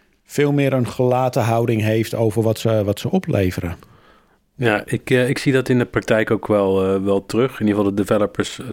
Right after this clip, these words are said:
Speaker 2: vaak ook wel gemotiv-, gemotiveerder raken als ze zien, eh, wat, waar stellen we de business dan toe in staat? Wat voor functionaliteit leveren we nou eigenlijk op? En wat, wat, wat is het effect daarvan bij, eh,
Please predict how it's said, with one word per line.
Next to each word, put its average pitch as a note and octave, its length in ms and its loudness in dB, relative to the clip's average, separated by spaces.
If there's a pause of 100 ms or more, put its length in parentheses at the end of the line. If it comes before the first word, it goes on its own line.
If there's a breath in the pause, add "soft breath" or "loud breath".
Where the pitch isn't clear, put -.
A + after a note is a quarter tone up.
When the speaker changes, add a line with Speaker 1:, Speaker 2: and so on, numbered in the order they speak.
Speaker 2:
vaak - 420 -8
ook B2+ 120 -12
wel A2+ 140 4
gemotiv-, - 720 -2
gemotiveerder C#3 680 0
raken C3 340 0
als A#2+ 120 0
ze B2 80 -8
zien, A#2+ 280 0
eh, A#2 100 0
wat, A2+ 340 -2
waar A2 280 0
stellen A2+ 240 0
we G#2+ 60 2
de G#2 60 0
business G2+ 320 -2
dan G2 140 2
toe G#2 140 0
in F#2+ 80 2
staat? A#2 520 -2 (520 loud breath)
Wat - 140 -4
voor G2+ 100 -2
functionaliteit G#2 760 0
leveren A2 380 2
we G#2+ 60 2
nou G#2 180 0
eigenlijk - 480 -2
op? C3 180 0
En A#2+ 80 0
wat, A#2 240 -2 (100)
wat, A2 280 0
wat G#2 220 0
is A2 100 2
het G#2+ 120 -2
effect - 340 -2
daarvan G2 460 2 (540 loud breath)
bij, G2 580 2
eh, F#2+ 60 -2